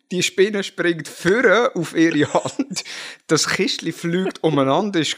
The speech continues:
ist auch kaputt gegangen, also der Streich ist genau einig gegangen und sie ist schockiert gewesen.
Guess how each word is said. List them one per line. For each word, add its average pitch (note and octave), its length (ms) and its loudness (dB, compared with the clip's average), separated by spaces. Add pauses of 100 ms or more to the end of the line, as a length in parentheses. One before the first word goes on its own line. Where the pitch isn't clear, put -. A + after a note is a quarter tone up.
ist C#3 160 -2
auch B2 100 -2
kaputt - 400 0
gegangen, C#3+ 260 4
also B2+ 180 2
der B2 180 4
Streich A#2+ 400 0
ist - 140 -4
genau C3 400 2
einig C#3 380 2
gegangen B2 380 4
und - 160 -4
sie C3 120 2
ist A#2+ 60 0
schockiert D3 500 2
gewesen. C3+ 260 -2